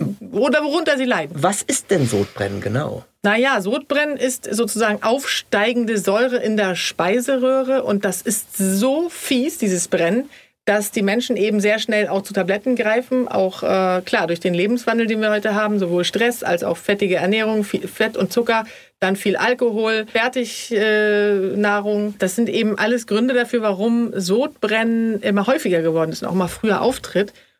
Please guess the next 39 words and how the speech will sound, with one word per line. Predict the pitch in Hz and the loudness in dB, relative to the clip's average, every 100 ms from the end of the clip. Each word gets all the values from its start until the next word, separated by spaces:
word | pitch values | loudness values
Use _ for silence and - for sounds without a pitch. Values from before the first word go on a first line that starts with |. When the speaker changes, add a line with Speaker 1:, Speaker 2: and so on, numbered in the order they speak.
| _ | _
Speaker 1:
Und | 190 180 | -4 0
dann | 190 233 | 2 2
gibt | 208 196 | -2 -4
es | 220 202 | -6 0
ja | 190 | 2
die | 180 | 4
sogenannten | 196 196 185 175 190 | 2 2 0 0 -4
Protonenpumpenhämmer, | - - 226 214 202 160 156 151 143 160 190 | -8 -2 0 0 0 -6 -4 -6 -4 -2 -2
die | 196 | 0
dann | 160 151 | -2 -2
verabreicht | - - - 156 143 165 | -4 -6 -2 -4 -2 0
werden. | 160 | 0
Das | 190 | 0
ist | 180 | 0
ein | 170 | 0
Medikament, | 170 170 170 165 220 240 | 0 0 0 2 0 2
was | 202 | 0
die | 208 | 0
Symptome | 185 196 208 208 190 | 0 0 2 2 2
wegnimmt. | 202 208 247 269 - - _ _ _ - | 0 0 0 -2 -8 -20 _ _ _ -4
Aber | 190 202 220 | 0 0 0
das | 226 208 | -2 0
sollte | 226 220 | -2 0
man | 220 135 | 0 0
auch | 196 | 0
nicht | 202 - | 0 0
zu | 277 | 0
lange | 254 151 165 | 2 2 0
nehmen, | 156 156 196 | -2 0 2
wenn | 185 190 | 2 0
es | 185 | 0
sich | 190 | -4
vermeiden | - 170 160 175 185 | 0 -2 0 0 2
lässt. | 202 233 - | 2 0 0
Dementsprechend | 196 208 202 214 214 | 0 0 0 -2 0
wäre | 202 196 | 0 0
es | |
eigentlich | 202 196 - | 0 -2 0
besser, | 240 294 302 | 0 2 -2